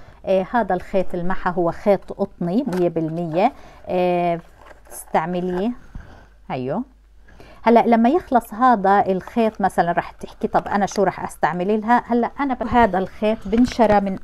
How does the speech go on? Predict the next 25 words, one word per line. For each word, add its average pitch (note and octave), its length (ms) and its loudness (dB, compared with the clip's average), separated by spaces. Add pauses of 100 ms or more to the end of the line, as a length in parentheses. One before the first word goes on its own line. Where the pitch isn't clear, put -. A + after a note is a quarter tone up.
أي D4 300 -2
محل، A3 520 -6
هو A3+ 200 -2
بس - 320 -6
بيحكوا - 340 -4
له G#3+ 260 4
خيط، A#3 240 -4 (120)
آه، F#3+ 380 -2 (160)
ملاحف، F#3 500 -4 (720)
بس G#3 220 -10
اشترى C#4+ 340 0
من B3 140 2
أي G4+ 400 -4
محل C#4 300 -2
بتاع G3+ 320 0
خيطان. D3 560 -4 (360)
بالعكس، C4+ 400 0
حتى - 400 -2
أنا C#4 160 0
بحب G3+ 480 -4
هاد B3+ 380 2 (260)
أكتر A#3 360 -2
من F3+ 120 -4
خيطه F3+ 360 -2
الأصلي، C#3+ 480 -8